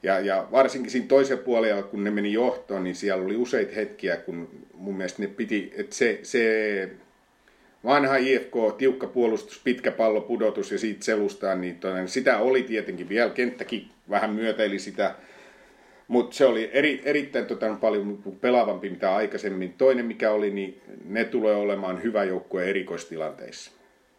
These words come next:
Hyvä joukkue erikoistilanteissa, että, tota, no niin, et kulmapotkut oli semmosia, mitkä tuotti selvästi Hongalle vaikeuksia.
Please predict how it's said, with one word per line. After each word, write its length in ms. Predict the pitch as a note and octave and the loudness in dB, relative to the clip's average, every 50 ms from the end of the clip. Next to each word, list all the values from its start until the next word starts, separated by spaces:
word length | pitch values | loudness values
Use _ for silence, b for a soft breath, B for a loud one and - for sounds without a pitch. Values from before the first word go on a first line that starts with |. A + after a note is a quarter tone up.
| _ _ _ _ _ _ _ _ _ - _ _ _ _ _ _ - - - - - G2 - - | _ _ _ _ _ _ _ _ _ -20 _ _ _ _ _ _ -20 -20 -18 -16 -14 -14 -14 -10
Hyvä 260 | - B2 C#3 D#3 C#3+ | -6 -2 2 4 4
joukkue 460 | A#2+ A2+ A2 G2+ - - A2 G#2 G#2 | 4 4 0 -2 -4 -2 -2 0 2
erikoistilanteissa, 760 | G#2+ G#2+ G#2 G2 G2 F2+ - - G2+ F#2+ F2+ F2 E2+ E2 - F#2+ | 2 0 0 -2 -4 -8 -6 -4 -4 -4 -4 -6 -6 -8 -10 -12
että, 140 | - - | -14 -16
tota, 220 | F2+ F2 - F2+ F2 | -18 -12 -8 -8 -6
no 120 | F2+ F2+ | -6 -6
niin, 260 | F2+ F2+ F2 F2 - - - | -6 -8 -8 -10 -12 -12 -12
et 400 | F#2+ F#2 - - - - - - _ _ _ _ _ _ _ _ | -12 -12 -12 -14 -20 -20 -20 -20 _ _ _ _ _ _ _ _
kulmapotkut 680 | - C#3+ D3 C3 A#2 A2 - B2 A#2 - - G#2 - - | 0 2 4 4 4 2 -2 -4 -6 -6 -8 -10 -2 0
oli 360 | A2 G#2+ G#2+ G#2 - - - - b b b b b b b b b b _ | 0 2 2 0 -2 -4 -10 -18 b b b b b b b b b b _
semmosia, 380 | - - C3+ B2 A2+ G#2+ A#2 A2 | -2 2 2 2 2 0 -2 -4
mitkä 220 | G#2 G2+ - A2 | -6 -6 -6 -6
tuotti 320 | - - A2 G#2 - - G#2 | -2 -2 -2 -2 -2 -6 -2
selvästi 460 | - B2+ B2+ A#2 G2+ G2 - - G2 | 0 2 2 2 0 -2 -6 -6 -4
Hongalle 460 | - A#2 A2 G#2 G2+ F#2 F#2 F#2 F2 | -2 0 0 0 0 -2 -2 -2 -2
vaikeuksia. 760 | F#2 G2 F#2+ F2+ F2 - F2+ E2 - - - - E2 D#2+ D#2 | 0 -2 -2 -2 -2 -4 -6 -6 -6 -8 -6 -6 -4 -4 -4